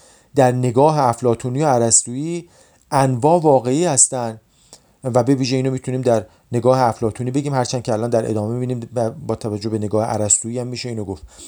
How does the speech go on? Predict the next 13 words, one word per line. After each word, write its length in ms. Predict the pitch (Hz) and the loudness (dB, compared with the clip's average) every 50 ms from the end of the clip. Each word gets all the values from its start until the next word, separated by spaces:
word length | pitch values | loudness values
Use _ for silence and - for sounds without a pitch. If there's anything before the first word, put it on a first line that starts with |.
| - - - _ _ _ _ | -20 -20 -20 _ _ _ _
اه، 200 | 139 131 123 120 110 - _ _ _ _ _ _ _ _ _ _ _ _ _ _ _ - - - 135 | 0 2 2 2 0 -4 _ _ _ _ _ _ _ _ _ _ _ _ _ _ _ -8 -6 -2 0
و 160 | 131 135 147 - | 0 0 0 0
از 200 | 147 143 135 135 | 0 0 0 2
نگاه 300 | 139 139 127 165 175 165 | 0 0 2 4 2 4
مثلاً 320 | 143 131 123 - 131 120 127 | 2 0 0 0 0 0 2
افلاطونی 840 | 123 120 117 - 131 123 120 - - 127 135 151 175 185 185 180 - - _ _ _ - _ - | 0 0 0 0 0 -2 0 0 -4 -4 -2 0 0 -2 -2 -6 -10 -20 _ _ _ -20 _ -4
تنوع‌ها 840 | - - 139 143 143 135 131 127 117 120 131 127 117 113 151 180 196 | 0 0 2 4 4 4 4 2 4 4 4 4 4 2 0 0 0
توهمی 800 | 196 - - - 143 123 131 131 117 - - 160 180 185 185 | -2 -6 -4 -2 2 4 4 2 2 2 2 2 4 4 2
بیش 300 | 160 139 147 143 - - | 0 -2 -4 -4 -4 -4
نیستن. 380 | 143 131 123 - - 101 92 85 _ _ _ _ _ _ _ _ | -4 -4 -4 -4 -8 -8 -14 -16 _ _ _ _ _ _ _ _
این، 240 | - 156 160 165 151 151 _ _ _ _ _ _ | -2 0 0 0 -2 -6 _ _ _ _ _ _
اه، 300 | - 135 127 123 127 120 113 - _ _ _ _ _ _ - | 0 2 4 4 4 2 0 -4 _ _ _ _ _ _ 0
انواع 600 | 147 139 135 131 123 120 147 151 143 120 98 - | 2 2 2 2 4 4 6 6 6 4 2 -4